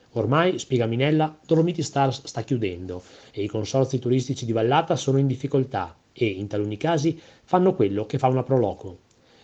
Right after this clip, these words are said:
Negli ultimi anni l'Agordino ha perso competitività non solo con le zone delle province confinanti,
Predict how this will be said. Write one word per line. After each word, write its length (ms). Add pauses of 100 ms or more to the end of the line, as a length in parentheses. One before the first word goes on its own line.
Negli 180
ultimi 300
anni 220
l'Agordino 500
ha 60
perso 380
competitività 920
non 180
solo 380
con 120
le 140
zone 280
delle 180
province 400
confinanti, 640